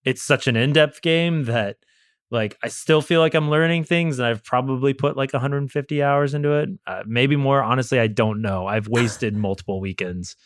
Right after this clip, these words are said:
Speaker 1: I've wasted so many weekends playing this game.
Speaker 2: Between crashes and everything else.
Speaker 1: Between crashes.
Speaker 2: <laughs>
Speaker 1: I mean, that's only, that's when I quit. It ha-, it's such a,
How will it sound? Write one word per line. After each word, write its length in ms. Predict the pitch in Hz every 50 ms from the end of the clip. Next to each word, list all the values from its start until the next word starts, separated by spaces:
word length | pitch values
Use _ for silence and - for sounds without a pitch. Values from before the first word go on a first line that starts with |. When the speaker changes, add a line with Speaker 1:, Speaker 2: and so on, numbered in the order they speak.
| _ _ _ _ -
Speaker 1:
I've 100 | 123 127
wasted 300 | 143 139 - 147 127 107
so 180 | - - 113
many 140 | 110 107 104
weekends 380 | 98 98 95 - 95 90 90 -
playing 260 | - 92 90 87 87
this 140 | 87 90 -
game. 320 | 90 87 87 87 90 92 _ _ _ _ _ _ -
Speaker 2:
Between 320 | 277 240 - - 254 233
crashes 640 | 220 - 214 180 180 175 - 185 175 180 180 - 190
and 320 | 180 170 165 175 170 170 - -
everything 380 | 90 - - - - - -
else. 200 | 110 - - -
Speaker 1:
Between 320 | 127 147 - - 165 165 151
crashes. 380 | - - 127 127 131 - - -
Speaker 2:
<laughs> 60 | 277
Speaker 1:
I 100 | 254 147
mean, 160 | 160 165 156
that's 220 | 156 160 156 -
only, 360 | 165 160 143 165 175 180 170 160
that's 320 | 147 131 160 160 - -
when 200 | 139 143 160 160
I 80 | 143 123
quit. 300 | - - 170 131 - - -
It 160 | 135 139 139
ha-, 120 | 127 156 -
it's 200 | - 147 135 -
such 280 | - - 147 143 - -
a, 200 | 185 156 139